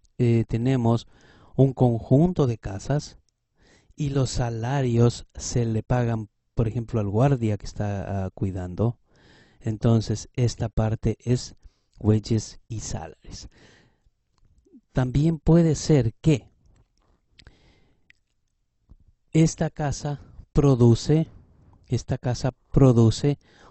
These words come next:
una renta y los empleados que trabajan realizando una actividad, por ejemplo, de limpieza, jardinería, pero son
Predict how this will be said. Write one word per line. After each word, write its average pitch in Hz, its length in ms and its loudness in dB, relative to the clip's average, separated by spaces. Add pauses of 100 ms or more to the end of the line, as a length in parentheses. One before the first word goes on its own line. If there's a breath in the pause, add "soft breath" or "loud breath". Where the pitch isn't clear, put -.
una 135 280 2
renta 131 580 0 (1040)
y 165 380 0 (640)
los 131 360 0
empleados 127 1000 -4 (200)
que 127 180 0
trabajan 120 920 -6 (420 soft breath)
realizando 120 840 0
una 143 400 2
actividad, 113 760 -2
por 107 160 0
ejemplo, 107 380 -6
de 98 80 -6
limpieza, 107 540 -6
jardinería, 104 760 -6 (320 soft breath)
pero 131 280 -2
son 135 300 -6